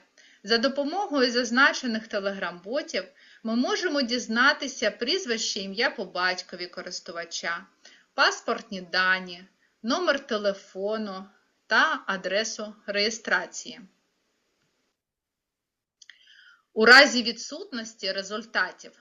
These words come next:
при здійсненні пошуку правопорушника по Telegram I D доцільно використовувати пошук по I P-адресі. I P-адреса користувача —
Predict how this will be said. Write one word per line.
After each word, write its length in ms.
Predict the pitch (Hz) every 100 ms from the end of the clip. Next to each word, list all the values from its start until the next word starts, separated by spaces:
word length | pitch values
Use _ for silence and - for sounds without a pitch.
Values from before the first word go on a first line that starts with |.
| _ -
при 180 | 196
здійсненні 580 | 196 175 202 - 190 202
пошуку 600 | 202 226 202 - 180 -
правопорушника 1040 | - 175 180 180 202 208 - - - 165
по 220 | 160 - 190
Telegram 600 | 185 165 185 185 185 185 -
I 300 | 214 220 190
D 160 | 160 - _ - - - - _ _
доцільно 600 | 190 196 - 285 370 381
використовувати 1080 | 233 226 208 196 190 - 247 302 262 240 196
пошук 800 | 190 190 220 311 - 302 - _ _ -
по 280 | 220 269 -
I 200 | 202 190 -
P-адресі. 760 | 202 202 202 190 165 - - 190 - _ _ _ _ - - - - -
I 220 | 185 190
P-адреса 720 | 262 277 196 202 202 233 233
користувача — 1000 | 202 196 185 - 190 175 165 - 254 330